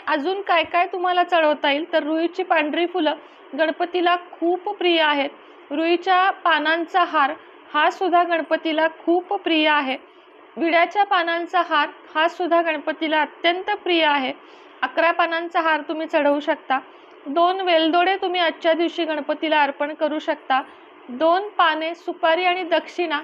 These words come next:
हे देखील तुम्ही आजच्या दिवशी अर्पण करू शकता. मोदक किंवा गुळाचे एकवीस खडे, गुळ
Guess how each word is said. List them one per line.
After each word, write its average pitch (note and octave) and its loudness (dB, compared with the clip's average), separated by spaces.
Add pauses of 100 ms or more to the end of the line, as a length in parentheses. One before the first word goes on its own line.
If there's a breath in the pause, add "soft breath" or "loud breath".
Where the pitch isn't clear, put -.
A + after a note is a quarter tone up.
हे D4 -2
देखील D#4 -4
तुम्ही E4 -2
आजच्या D4+ -2
दिवशी D4+ -4
अर्पण C4+ 0
करू D4 -2
शकता. C#4 -2 (560 loud breath)
मोदक E4 2 (140)
किंवा E4 0
गुळाचे D4+ 0
एकवीस D4+ -4
खडे, C#4+ 2
गुळ D4 -2